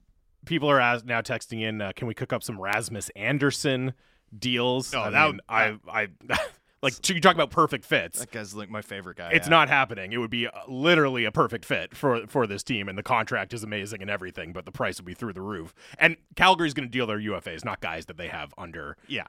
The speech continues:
Speaker 1: un-, under
Speaker 2: Well,
Speaker 1: contract.
Speaker 2: and he's, like, one of the few guys they have under the age of twenty-seven, right?
Speaker 1: Yeah.
Speaker 2: Like, i-, in terms of impact guys. No, look, addressing the right side of the defense is gonna be hard,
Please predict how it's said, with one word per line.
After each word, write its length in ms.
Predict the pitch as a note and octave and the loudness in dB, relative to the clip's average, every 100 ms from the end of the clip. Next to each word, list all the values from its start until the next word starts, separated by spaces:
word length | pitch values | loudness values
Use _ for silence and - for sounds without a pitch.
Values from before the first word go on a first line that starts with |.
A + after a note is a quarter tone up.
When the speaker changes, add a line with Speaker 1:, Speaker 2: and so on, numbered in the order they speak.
| C#3 | 0
Speaker 1:
un-, 160 | C3 - | 0 4
under 140 | C#3+ | 6
Speaker 2:
Well, 80 | F3 | 6
Speaker 1:
contract. 180 | D#3+ F3+ | 6 4
Speaker 2:
and 100 | F3+ | 4
he's, 180 | G3 | 2
like, 160 | F#3 D3+ | 0 0
one 160 | D3+ D#3+ | -2 -4
of 100 | B2+ | -4
the 100 | C#3 | -10
few 280 | - D3 | -6 -4
guys 260 | C3+ C3 B2+ | 0 0 0
they 100 | B2+ | -2
have 200 | C3 A#2+ | -2 -2
under 180 | A#2+ A#2 | -4 -6
the 100 | A2+ | -6
age 120 | A2 | -6
of 60 | G2 | -8
twenty-seven, 560 | - A#2 - A#2 F#2+ - | -10 -10 -8 -8 -8 -8
right? 180 | A#2 - | -6 -4
Speaker 1:
Yeah. 80 | - | -4
Speaker 2:
Like, 280 | G#2+ - _ _ _ | -6 -16 _ _ _
i-, 60 | - | -8
in 240 | C#3+ C#3 | -6 -4
terms 260 | C#3 C#3+ A2+ | -6 -6 -8
of 80 | A2 | -8
impact 380 | A2+ A#2+ G#2 - | -8 -6 -6 -6
guys. 360 | F#2 F2+ - - _ _ | -10 -8 -12 -16 _ _
No, 160 | - C3 | -2 2
look, 280 | C3+ F#3+ _ - | 2 -2 _ -12
addressing 500 | C#3+ C#3 F#3 F3 G3+ | -8 0 0 2 0
the 100 | F#3 | 2
right 200 | D3+ D3+ | 4 4
side 160 | D3 C#3+ | 2 0
of 60 | C3 | 0
the 40 | |
defense 320 | A#2 C#3+ C#3 | -2 -4 -4
is 80 | A#2+ | -6
gonna 120 | A#2 | -8
be 100 | A#2 | -2
hard, 340 | A#2 G3 C#3 | 4 4 4